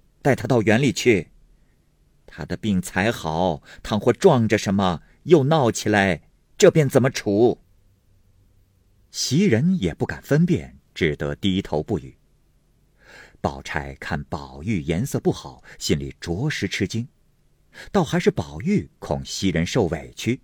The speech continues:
说道：“ <laughs> 青天白日怕什么？我因好些时没到园里逛逛，今儿趁着酒兴走走，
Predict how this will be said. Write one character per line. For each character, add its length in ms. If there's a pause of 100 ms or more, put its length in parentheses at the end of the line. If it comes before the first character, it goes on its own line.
说 240
道：“ 180 (1080)
<laughs> 360
青 220
天 160
白 160
日 340
怕 240
什 140
么？ 160 (800)
我 160
因 120
好 200
些 100
时 420
没 120
到 120
园 140
里 60
逛 240
逛， 220 (500)
今 180
儿 180 (120)
趁 120
着 120
酒 180
兴 160
走 220
走， 180